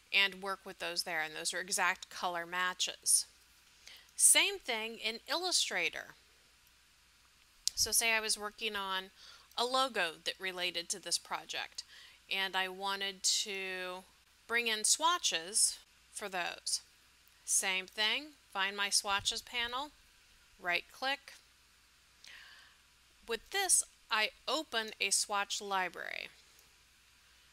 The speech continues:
So, open a swatch library, we're gonna go to other library,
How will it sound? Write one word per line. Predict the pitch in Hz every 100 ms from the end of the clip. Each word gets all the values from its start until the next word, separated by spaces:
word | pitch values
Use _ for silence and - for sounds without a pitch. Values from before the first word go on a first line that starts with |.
| - _ - -
So, | - - 247 214 165 156 165 254 285 - - -
open | 185 180 190
a |
swatch | 185 - 180 180 -
library, | 262 285 277 285 285 277
we're | 208
gonna | 185 180
go | 180 175
to | 175 - 156 - -
other | 233 262 277
library, | 269 247 247 240 247 240 240